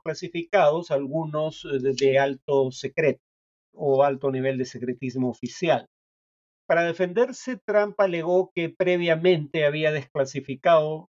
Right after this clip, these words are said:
el material, cosa a la que tiene, para la que tiene atribución como presidente, pero no mostró evidencia alguna de que ese hubiese sido el caso.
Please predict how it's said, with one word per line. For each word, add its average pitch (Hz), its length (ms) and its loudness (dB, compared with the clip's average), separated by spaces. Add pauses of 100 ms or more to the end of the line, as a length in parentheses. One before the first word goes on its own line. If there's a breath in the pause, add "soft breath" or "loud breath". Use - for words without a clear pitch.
el 139 140 -6
material, 139 720 2 (160)
cosa 143 280 -4
a - 20 4
la 135 140 0
que 127 80 -2
tiene, 139 320 -4
para 127 180 0
la 123 80 -4
que 131 80 0
tiene 143 200 0
atribución 135 600 -4
como 120 220 -8
presidente, 147 760 -2 (580)
pero 156 180 -2
no 185 120 2
mostró 175 340 -4
evidencia 151 480 -4
alguna 139 320 -2
de 131 120 0
que 135 100 -2
ese 131 140 -6
hubiese 135 280 -4
sido 127 260 -4
el 120 120 -10
caso. 139 420 -2